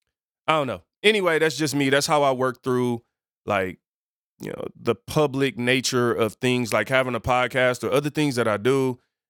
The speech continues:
and balancing that with being a businessman in corporate America and, like, just, like, this world of, like,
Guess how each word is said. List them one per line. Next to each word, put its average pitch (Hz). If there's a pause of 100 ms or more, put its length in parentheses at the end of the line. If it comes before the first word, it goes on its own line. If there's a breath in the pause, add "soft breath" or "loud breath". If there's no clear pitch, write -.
and 101
balancing 131
that 127
with 107
being 107
a 95
businessman 123
in 98
corporate 104
America 139
and, 120
like, - (500)
just, 143
like, 120 (360)
this 107
world 139
of, 104
like, 110